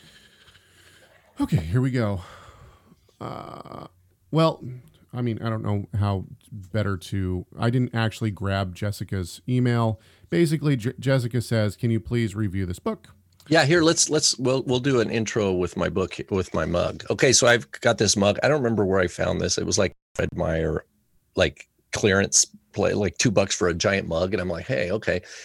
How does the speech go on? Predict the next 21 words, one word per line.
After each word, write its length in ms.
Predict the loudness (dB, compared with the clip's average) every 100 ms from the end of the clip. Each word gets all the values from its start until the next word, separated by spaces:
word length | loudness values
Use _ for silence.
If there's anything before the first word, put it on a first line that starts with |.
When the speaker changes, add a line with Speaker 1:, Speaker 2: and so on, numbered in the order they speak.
| 2
Speaker 2:
And 80 | 4
it 80 | 6
says 180 | 6
"Believe." 760 | 4 2 6 6 4 2 -2 -8 _ _ _ -20 -20 -20 _ _ 0
And 160 | 4
then 80 | 4
it 100 | 4
says 260 | 4 4 2
V, 280 | 2 4 4
which 220 | 2 2
means 200 | 0 0
verb. 440 | -2 -4 -4 -8 -12 _ _ _ _ _ _ _ _ -2
"To 140 | 0
have 260 | 2 2 0
confidence 680 | 0 2 2 0 0 0 0
in 140 | 0
the 80 | 0
truth, 600 | 0 0 2 2 0 -6 -20 _ _ _ _
comma, 400 | -4 -2 0 -2 -2
existence, 680 | -4 0 0 0 -2 -4 -4
comma, 520 | -2 -2 0 -2 -4